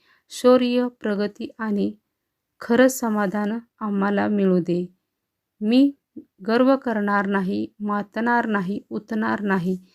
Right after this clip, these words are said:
घेतला वसा टाकणार नाही." हे म्हणून नमस्कार करायचा आहे. तीन वेळा पुनर्गमन असे बोलून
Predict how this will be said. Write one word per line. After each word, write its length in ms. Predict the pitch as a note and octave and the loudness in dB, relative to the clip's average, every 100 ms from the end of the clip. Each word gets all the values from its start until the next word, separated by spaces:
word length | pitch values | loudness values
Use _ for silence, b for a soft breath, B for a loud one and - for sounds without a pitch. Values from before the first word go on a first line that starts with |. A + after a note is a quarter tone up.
| b _ G3 | b _ -2
घेतला 420 | G3 A3+ B3 B3 | 0 0 0 0
वसा 360 | A#3 G#3+ G#3+ G#3 | 0 -2 -4 -6
टाकणार 640 | G#3 G3+ F3+ G3 G3+ G#3 | -6 -6 -6 -4 -2 0
नाही." 420 | G3 F#3 F3+ F#3 b b _ | 0 2 0 -2 b b _
हे 120 | A#3+ C#4 | 4 4
म्हणून 500 | C#4 A#3 G#3+ G3 A#3 - _ _ _ _ _ | 4 2 0 0 -2 -10 _ _ _ _ _
नमस्कार 640 | G#3+ A3+ A#3 A#3 - A#3 A#3 | -2 0 0 -2 -4 -4 -4
करायचा 560 | - F#3+ G3 F#3 G#3+ | -2 0 0 -2 -2
आहे. 300 | G#3 E3+ F#3+ G3 _ _ _ _ | -2 0 -2 -4 _ _ _ _
तीन 260 | B3+ C4+ C#4+ | 2 6 8
वेळा 420 | C4 G#3+ G3 G3 G#3+ _ _ _ _ _ _ | 6 2 0 -2 -6 _ _ _ _ _ _
पुनर्गमन 880 | B3 B3+ C4 C4+ A3+ G#3 G3 F#3+ G3 - | 2 4 4 2 -2 -2 0 0 -2 -4
असे 320 | A3+ - B3+ | -6 0 2
बोलून 440 | A#3+ A3+ G3 G3 | 2 2 2 0